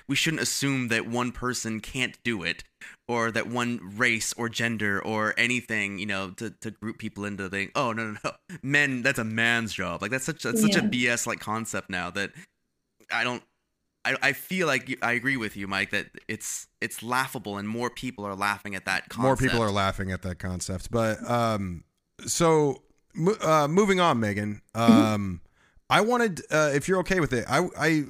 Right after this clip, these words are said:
Speaker 3: I wanted to put your f-, what I,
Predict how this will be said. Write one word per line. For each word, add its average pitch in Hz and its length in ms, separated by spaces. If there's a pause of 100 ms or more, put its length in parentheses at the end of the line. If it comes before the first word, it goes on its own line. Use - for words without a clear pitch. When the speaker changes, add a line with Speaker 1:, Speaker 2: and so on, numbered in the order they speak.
Speaker 3:
I 143 60
wanted 202 320
to 175 60
put 117 420 (500)
your 113 180
f-, - 160 (120)
what 123 300
I, 120 280